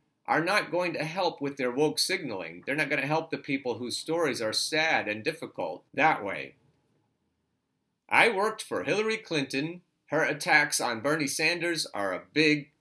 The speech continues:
mistake." In a new Hulu documentary and Hollywood Reporter interview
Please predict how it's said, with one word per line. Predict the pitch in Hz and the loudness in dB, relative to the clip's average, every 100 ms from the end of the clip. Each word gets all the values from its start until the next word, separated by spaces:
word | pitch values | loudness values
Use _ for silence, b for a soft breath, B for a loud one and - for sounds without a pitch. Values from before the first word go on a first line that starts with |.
| - | -8
mistake." | 110 - 95 - - - _ | -4 -2 -2 -4 -10 -20 _
In | 120 | -2
a | 120 | 0
new | 131 190 233 240 247 - _ _ _ - | 0 0 0 0 -4 -10 _ _ _ -2
Hulu | 254 233 208 | 0 2 2
documentary | 185 175 180 160 156 160 160 | 4 4 2 0 0 2 0
and | 117 123 | 0 -2
Hollywood | 143 160 147 143 127 | 0 2 2 0 -4
Reporter | 127 147 135 - | -4 -4 -2 -2
interview | 208 180 123 104 110 | 0 0 0 -2 -4